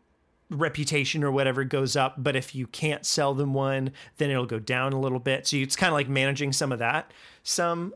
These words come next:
um, and then the do, do, do, do, and then merchants and stuff, obviously they just have resources of various sorts that you buy things from them. So that's kinda like the, the managing side of it. But the, the potion creating side, I think, is just really interesting, where it's like,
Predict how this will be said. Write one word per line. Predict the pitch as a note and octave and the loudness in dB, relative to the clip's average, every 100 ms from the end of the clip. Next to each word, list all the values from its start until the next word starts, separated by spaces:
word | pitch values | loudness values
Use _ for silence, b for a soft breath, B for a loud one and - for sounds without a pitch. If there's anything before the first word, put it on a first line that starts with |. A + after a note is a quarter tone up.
| _ | _
um, | C#3 B2+ A#2+ A#2 A2+ - _ _ _ _ _ - - | 0 0 0 -4 -8 -12 _ _ _ _ _ -14 -2
and | D3 C3+ C3 | 0 0 0
then | C3+ B2+ B2+ B2+ A#2+ b b b b - A#2 | 0 0 -2 -4 -8 b b b b -18 -6
the | C3+ B2+ B2 B2 A#2+ | -4 -2 -2 -4 -8
do, | D#3 | -12
do, | D3+ - | -12 -12
do, | D#3 | -10
do, | C#3 - C#3 | -10 -4 -2
and | D3+ D#3+ | 0 0
then | D3+ | 2
merchants | D#3 D3 D#3 C3+ | 0 0 0 0
and | C3+ | 0
stuff, | C3 C3+ | 2 2
obviously | A#2+ A#2 B2 | 2 0 0
they | B2+ | 0
just | A#2+ B2 | 0 0
have | B2+ A#2 | -2 -2
resources | B2 - C3 A#2+ A#2 | -4 -4 -4 -6 -6
of | |
various | A2+ G#2+ - | -6 -6 -6
sorts | A#2+ C3 - | -6 -8 -8
that | C#3+ | -8
you | C3 A#2+ | -6 -8
buy | A2 A#2+ A2 | -6 -4 -4
things | G#2+ C#3+ C3 | -6 -12 -10
from | - | -12
them. | - B B B B | -14 B B B B
So | F3+ | 0
that's | B3 | 2
kinda | B3 G3+ | 2 2
like | F3 - | 2 0
the, | D3 C3 - | 0 0 0
the | D3+ | 0
managing | D3+ E3 C#3 C#3 C3 | 2 2 0 0 0
side | - B2 A#2+ | 0 0 0
of | |
it. | A#2+ B B C#3 | -4 B B -2
But | F#3 | 0
the, | E3+ D3+ - _ _ _ - | 2 0 -2 _ _ _ -6
the | |
potion | - A3 B3+ - D3+ | -4 -2 -2 -2 -2
creating | - C3 B2 | -2 -4 -2
side, | A#2 A#2+ A2 - | -2 -2 -2 -2
I | G3+ | 0
think, | A3 | 0
is | E3 | -2
just | C#3 C3 | -2 -2
really | C#3 C3+ | 0 0
interesting, | B2 A#2+ B2 C#3+ A#2 - B B - | -2 -4 -4 -2 -4 -6 B B -2
where | D3+ D#3 | 0 0
it's | F#3+ G#3+ | 0 0
like, | F#3+ E3+ - | 0 -2 -4